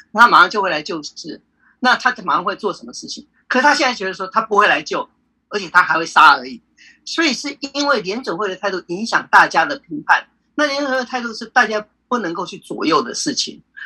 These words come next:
所以现在所有的分析基本上都没有在分析，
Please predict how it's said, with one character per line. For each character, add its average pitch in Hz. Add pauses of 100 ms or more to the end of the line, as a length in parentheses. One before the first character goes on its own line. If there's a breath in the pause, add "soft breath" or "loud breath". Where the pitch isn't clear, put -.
(140 loud breath)
所 -
以 311
现 294
在 175
所 254
有 196
的 165
分 208
析 208
基 -
本 175
上 180
都 214
没 208
有 147
在 156
分 156
析， -